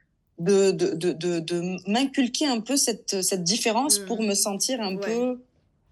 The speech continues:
Speaker 1: voilà, pour me sentir un peu vivante.
Speaker 2: Oui, oui.
Speaker 1: Euh, et j'ai toujours voulu véhiculer cette image de différence, de,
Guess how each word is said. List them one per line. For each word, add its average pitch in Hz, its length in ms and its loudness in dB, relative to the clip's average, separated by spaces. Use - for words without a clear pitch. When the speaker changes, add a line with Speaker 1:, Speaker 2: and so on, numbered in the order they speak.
Speaker 1:
voilà, 143 420 -4
pour 180 100 -6
me 185 80 -2
sentir 220 340 2
un 220 120 2
peu 285 200 2
vivante. 240 560 0
Speaker 2:
Oui, 214 60 -14
oui. 170 100 -12
Speaker 1:
Euh, 180 220 0
et 196 100 4
j'ai 214 200 2
toujours 277 360 0
voulu 247 220 0
véhiculer 240 480 -2
cette - 340 -2
image 240 360 -2
de 240 200 -2
différence, 185 760 -2
de, 165 380 -4